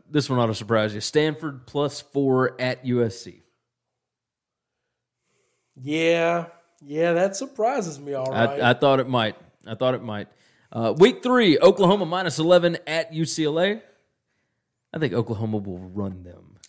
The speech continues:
Speaker 2: Yeah, we have, I, I mean,
Speaker 1: Absolutely
Speaker 2: I,
Speaker 1: run them.
Speaker 2: I could not tell you anything about U C L A. I don't know what Chip Kelly's doing.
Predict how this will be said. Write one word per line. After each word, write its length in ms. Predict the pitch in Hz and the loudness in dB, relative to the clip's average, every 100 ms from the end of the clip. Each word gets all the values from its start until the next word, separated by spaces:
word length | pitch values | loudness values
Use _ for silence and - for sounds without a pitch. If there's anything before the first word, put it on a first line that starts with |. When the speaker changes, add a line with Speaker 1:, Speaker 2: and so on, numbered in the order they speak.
| _ 151 | _ _
Speaker 2:
Yeah, 220 | 156 156 | -10 -8
we 140 | 151 180 | -2 2
have, 80 | |
I, 20 | 143 | 4
I 60 | |
mean, 80 | 156 | 2
Speaker 1:
Absolutely 540 | 170 160 165 175 135 | 0 -2 2 2 2
Speaker 2:
I, 40 | 127 | 0
Speaker 1:
run 300 | 120 120 110 | 2 0 -2
them. 80 | 101 | -4
Speaker 2:
I 80 | 190 | -4
could 400 | 190 - 262 202 | -4 -8 -6 -4
not 280 | 185 147 - | -4 -6 -10
tell 220 | 165 135 | -8 -8
you 220 | 123 127 | -10 -16
anything 400 | 131 127 120 117 | -14 -16 -16 -18
about 280 | 110 107 104 | -18 -20 -20
U 100 | 107 | -20
C 220 | 101 113 | -20 -18
L 200 | 107 101 | -20 -20
A. 200 | 98 92 _ _ _ _ _ _ _ | -20 -20 _ _ _ _ _ _ _
I 40 | |
don't 60 | 170 | -2
know 60 | 156 | 0
what 200 | 147 135 | -2 -6
Chip 180 | 131 | -16
Kelly's 300 | - 113 107 | -18 -20 -20
doing. 280 | _ 98 95 | _ -20 -20